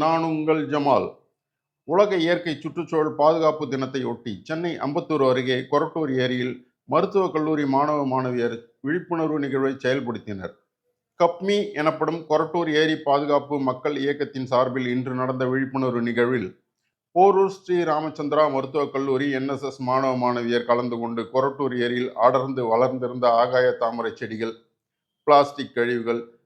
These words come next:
மற்றும் ஏரிக்குள் வீசப்பட்டிருந்த காலி மது பாட்டில்கள் உள்ளிட்ட கழிவுகளை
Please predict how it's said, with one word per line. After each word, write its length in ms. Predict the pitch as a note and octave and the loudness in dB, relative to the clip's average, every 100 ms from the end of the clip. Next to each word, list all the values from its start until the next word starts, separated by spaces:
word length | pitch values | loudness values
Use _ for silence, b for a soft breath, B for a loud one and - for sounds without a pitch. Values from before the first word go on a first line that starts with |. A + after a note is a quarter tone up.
| _ _ _ | _ _ _
மற்றும் 440 | C3 C3+ C3+ A#2+ - | -6 -4 -6 -6 2
ஏரிக்குள் 460 | D3+ D3 C#3+ C3+ B2+ | 4 4 0 -4 -4
வீசப்பட்டிருந்த 920 | C#3 B2+ B2 A#2 B2 A#2+ A#2 A2+ A2+ | -4 -4 -4 -6 -8 -4 0 0 2
காலி 260 | B2+ B2+ B2+ | 4 6 4
மது 240 | A#2 A#2 A2+ | -2 -2 -2
பாட்டில்கள் 380 | A2+ A#2+ A#2+ A#2 - | -2 -2 -4 -4 -8
உள்ளிட்ட 440 | A2+ C3 C3 B2+ A#2 | -8 -4 -2 0 0
கழிவுகளை 500 | A#2+ C3 A#2+ G#2+ | 0 0 0 0